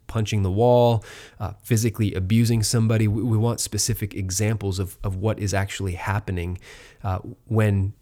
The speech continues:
you lose your temper. And then we want explanations, just getting closer to the heart,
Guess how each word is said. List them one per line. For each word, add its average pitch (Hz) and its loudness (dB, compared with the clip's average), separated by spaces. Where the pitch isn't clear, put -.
you 107 2
lose 95 2
your 95 -6
temper. 110 0
And 123 4
then 165 6
we 170 6
want 151 2
explanations, 104 0
just - -2
getting 113 4
closer 117 2
to 107 0
the 95 -2
heart, - 0